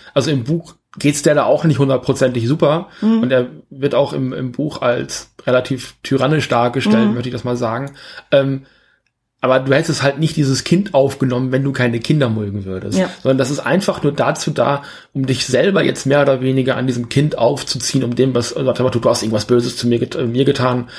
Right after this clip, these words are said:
Speaker 1: äh, jetzt tue ich dir auch was Böses."
Speaker 2: Mhm.
Speaker 1: Dieses sich gegenseitig was in den Kaffee tun, weil man ja irgendwas Böses macht.
Speaker 2: Genau.
Speaker 1: Das ist das reine,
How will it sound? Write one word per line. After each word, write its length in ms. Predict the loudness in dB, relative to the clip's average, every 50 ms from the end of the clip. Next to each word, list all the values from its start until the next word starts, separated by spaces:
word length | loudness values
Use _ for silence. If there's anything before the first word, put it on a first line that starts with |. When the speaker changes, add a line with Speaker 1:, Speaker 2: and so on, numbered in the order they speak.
| -16 -16 -16 -10 -2 0
Speaker 1:
äh, 120 | 2 2
jetzt 160 | 2 2 0
tue 120 | 0 0 0
ich 40 | 2
dir 120 | 2 2
auch 80 | 2 2
was 140 | -2 -4 -2
Böses." 340 | -4 -4 -4 -4 -2 0
Speaker 2:
Mhm. 220 | 2 2 4 2 2
Speaker 1:
Dieses 260 | 4 2 2 2 2
sich 180 | 0 0 0 2
gegenseitig 440 | 0 2 2 2 2 0 0 0
was 100 | -2 -2
in 60 | -2 -2
den 100 | -2 0
Kaffee 240 | 0 0 0 0 -2
tun, 220 | -2 -4 -4 0
weil 140 | 0 0 2
man 160 | 2 0 0
ja 140 | 0 0 -2
irgendwas 280 | -4 -4 -6 -6 -8 -8
Böses 300 | -6 -8 -8 -6 -6 -8
macht. 140 | -8 -8 -4
Speaker 2:
Genau. 200 | -2 0 0 0 -2 -4 -4 -4
Speaker 1:
Das 120 | -2 0 0
ist 120 | 0 0
das 180 | 0 0 2 2
reine, 380 | 2 4 4 4 4 2 2